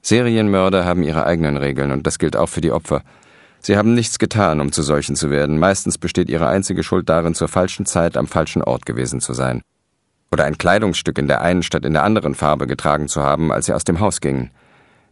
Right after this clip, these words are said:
In unserem Fall besteht ihre einzige Schuld darin, Kinder zu sein. Weißhäutige Mädchen zwischen neun und dreizehn Jahren. Aber das kannst du natürlich alles nicht wissen."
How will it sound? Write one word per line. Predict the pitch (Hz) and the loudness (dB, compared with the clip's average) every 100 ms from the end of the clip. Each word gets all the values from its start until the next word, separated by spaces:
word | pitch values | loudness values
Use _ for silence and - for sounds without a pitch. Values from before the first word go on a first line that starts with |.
| _ | _
In | 101 | 2
unserem | 151 143 127 107 | 4 4 4 2
Fall | 87 95 90 92 | 2 4 4 2
besteht | 92 - 95 | 0 0 0
ihre | 82 80 | 0 0
einzige | 92 98 95 90 | 2 0 0 -2
Schuld | - 87 85 | 0 0 2
darin, | 78 82 85 - | 2 2 -2 0
Kinder | 110 73 64 | 0 0 -2
zu | - | -4
sein. | 62 62 64 - _ _ _ _ _ - | -2 -2 -4 -10 _ _ _ _ _ 2
Weißhäutige | 90 98 - 98 85 80 | 2 2 2 2 2 2
Mädchen | 82 90 - 98 95 87 | 2 0 0 0 0 -2
zwischen | - 87 80 | -4 -2 2
neun | 80 80 80 | 2 2 0
und | 78 | -2
dreizehn | 71 73 - 78 | 0 -2 -2 -2
Jahren. | 67 57 57 - _ _ _ _ _ _ _ - | 0 -2 -6 -14 _ _ _ _ _ _ _ -4
Aber | 87 | 0
das | 82 80 | 0 0
kannst | 87 80 | 0 0
du | |
natürlich | 76 76 73 71 - | -2 0 -2 -2 -2
alles | 76 | -2
nicht | 67 - | -4 -4
wissen." | 78 - | -4 -4